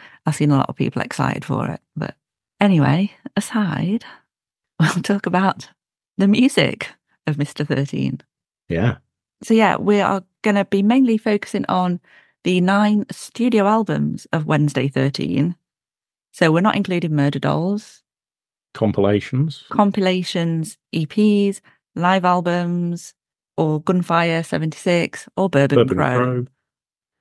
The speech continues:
Speaker 1: But there could potentially be a part two to this that includes the things of Wednesday Thirteen that is not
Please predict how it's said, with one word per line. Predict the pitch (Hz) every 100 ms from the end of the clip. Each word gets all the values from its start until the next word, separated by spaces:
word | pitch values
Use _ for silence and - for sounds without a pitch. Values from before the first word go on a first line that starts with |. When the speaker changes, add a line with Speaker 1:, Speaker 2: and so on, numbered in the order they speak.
| _ _
Speaker 1:
But | 190 -
there | 165
could | 185 -
potentially | - 180 165 156
be | 151
a |
part | 151 143 -
two | 160 151
to | 147
this | 151 -
that | -
includes | 156 170 160 -
the | - 151 147
things | - 180 170 151
of | 151
Wednesday | 151 156 151 156
Thirteen | 151 151 - 151
that | 147
is | 160 151
not | 143 -